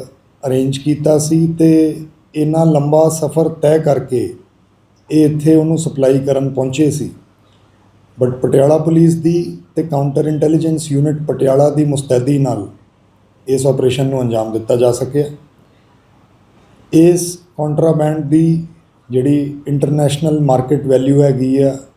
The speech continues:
ਉਹ ਮੇਰੇ ਹਿਸਾਬ ਨਾਲ ਕਰੋੜਾਂ 'ਚ ਹੈਗੀ ਹੈ ਤੇ ਕਾਫੀ ਵੱਡੀ, ਮਤਲਬ ਤਕਰੀਬਨ ਸਿਕਸਟੀਨ ਕੇ ਜੀ OPM ਅਸੀਂ ਰਿਕਵਰ ਕੀਤੀ।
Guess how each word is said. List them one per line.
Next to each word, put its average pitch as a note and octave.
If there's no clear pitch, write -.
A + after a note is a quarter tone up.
ਉਹ B2+
ਮੇਰੇ C3
ਹਿਸਾਬ C3+
ਨਾਲ B2+
ਕਰੋੜਾਂ C3+
'ਚ C#3+
ਹੈਗੀ C3
ਹੈ C3+
ਤੇ C#3
ਕਾਫੀ D3+
ਵੱਡੀ, E3
ਮਤਲਬ C3+
ਤਕਰੀਬਨ D#3
ਸਿਕਸਟੀਨ E3+
ਕੇ F3
ਜੀ E3+
OPM C#3+
ਅਸੀਂ B2+
ਰਿਕਵਰ A2+
ਕੀਤੀ। A#2